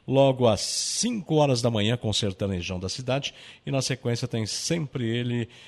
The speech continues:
eh, Afonso Pereira e o programa Bairros da Cidade. Hoje é domingo, é sete, hoje é sete de junho, hoje é dia da liberdade de imprensa. E nessa semana nós temos também aí um feriadinho,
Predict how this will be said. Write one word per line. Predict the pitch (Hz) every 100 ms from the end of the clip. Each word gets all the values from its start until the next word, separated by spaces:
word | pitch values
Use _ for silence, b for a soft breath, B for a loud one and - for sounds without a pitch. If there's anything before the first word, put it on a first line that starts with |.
| b -
eh, | 113 117 -
Afonso | 120 - 117 117 -
Pereira | 113 101 107
e | 110
o | 107
programa | 110 95 104 101
Bairros | 87 90 113 113 110 98 101 98 87 92
da | 110 107
Cidade. | - - 101 90 101 113 95 - - b b b b b -
Hoje | 151 156 117 143
é |
domingo, | 139 143 143 190 202 160 147
é | 113
sete, | - - - 170 165 - - 143 127 98 b b b
hoje | 120 139 123
é | 113
sete | - 135 135 - - 117
de | 101 107 117
junho, | 95 107 185 190 190 185 b b b -
hoje | 147 147 156
é |
dia | 117 143
da | 139
liberdade | 127 139 180 151 131 104 101 120 123 120 127 120
de | 101 123 131
imprensa. | 123 - - 117 101 - - 82 - b b b
E | 170
nessa | 175 170 170
semana | - 170 127 143
nós | 156 156
temos | - 139 -
também | 143 113 104 110
aí | 101
um | 113
feriadinho, | 117 - 139 139 113 92 101 117